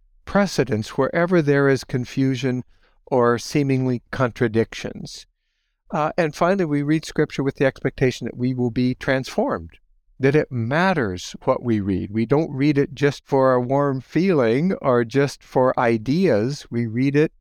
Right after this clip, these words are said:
because we expect it to change how we live. The Anabaptist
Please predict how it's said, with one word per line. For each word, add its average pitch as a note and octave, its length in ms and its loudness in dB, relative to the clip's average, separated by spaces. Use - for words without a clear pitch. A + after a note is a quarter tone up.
because C#3 360 0
we C#3 120 4
expect - 580 -2
it C#3+ 200 0
to D3 100 -6
change D3 480 -2
how C3+ 160 2
we B2+ 140 0
live. A#2+ 560 0
The D3 420 0
Anabaptist E3 840 0